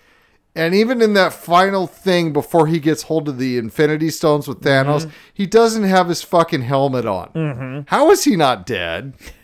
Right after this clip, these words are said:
Speaker 2: <laughs> Well, that was a big deal in, in their other movies, in the Iron Man movies. If he got his helmet knocked off, he was fucked.
Speaker 1: I want, I understand the need to have their faces exposed
Speaker 2: Mm-hmm.
Speaker 1: because drama and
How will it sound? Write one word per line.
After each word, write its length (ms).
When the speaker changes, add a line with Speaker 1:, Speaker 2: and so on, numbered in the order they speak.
Speaker 2:
<laughs> 100
Well, 100
that 20
was 140
a 40
big 240
deal 340
in, 100
in 240
their 200
other 200
movies, 540
in 100
the 80
Iron 240
Man 160
movies. 400
If 100
he 80
got 160
his 100
helmet 280
knocked 240
off, 160
he 80
was 120
fucked. 260
Speaker 1:
I 240
want, 680
I 200
understand 1080
the 120
need 800
to 140
have 400
their 200
faces 640
exposed 840
Speaker 2:
Mm-hmm. 80
Speaker 1:
because 500
drama 1000
and 640